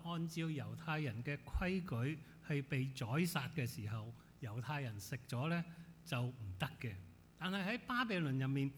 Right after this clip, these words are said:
當然冇人會按猶太人嘅規矩去宰殺牲畜。但係呢個亦似乎唔係最主要嘅原因，因為但以理同佢嘅同伴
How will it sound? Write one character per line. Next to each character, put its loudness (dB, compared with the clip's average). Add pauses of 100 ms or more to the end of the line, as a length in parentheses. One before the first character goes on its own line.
(300)
當 2 (140)
然 6 (120)
冇 4
人 0
會 0
按 -2
猶 -6
太 -4
人 -2
嘅 0
規 0
矩 -2
去 -2
宰 -4
殺 -6
牲 -2
畜。 -6 (1080)
但 4
係 4
呢 6
個 6
亦 8
似 0
乎 2
唔 6
係 4
最 4
主 -4
要 4
嘅 2
原 2
因， 6 (680)
因 6
為 8
但 6
以 6
理 6
同 6
佢 2
嘅 4
同 2
伴 4